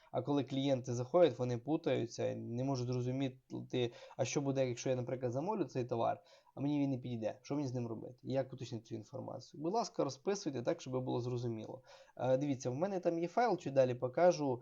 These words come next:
е, приклад, як в-, потрібно заповнювати ті чи інші розділи. І, відповідно, посилання на цей, е, файл залишу також, е, в описі під цим уроком. Е,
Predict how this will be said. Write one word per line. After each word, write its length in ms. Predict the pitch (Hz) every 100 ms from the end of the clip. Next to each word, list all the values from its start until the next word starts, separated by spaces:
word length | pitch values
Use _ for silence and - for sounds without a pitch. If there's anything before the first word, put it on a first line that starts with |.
| - - -
е, 280 | 123 120 120
приклад, 560 | 135 139 139 220 - -
як 340 | 127 139 139
в-, 340 | 123 127 120 120 _
потрібно 440 | 139 139 160 175 135
заповнювати 640 | 131 127 151 143 127 120
ті 180 | 120 151
чи 160 | - 123
інші 280 | 127 123
розділи. 520 | 117 113 110 120 170 285 - - -
І, 300 | 127 127 123
відповідно, 380 | 123 - 139 123
посилання 540 | 127 127 139 143 139
на 160 | 123 120
цей, 380 | - 123 117 113
е, 260 | 104 120
файл 340 | 123 208 233 135
залишу 360 | 123 160 151
також, 600 | 127 120 - 156 156 -
е, 40 | 127
в 340 | 123 123 117
описі 320 | 156 131 -
під 200 | 120 120
цим 160 | - 123
уроком. 340 | 113 - - _ _ _ _ _ _ _ _ _ _ _ _ _ _ -
Е, 560 | 110 120 120 120 123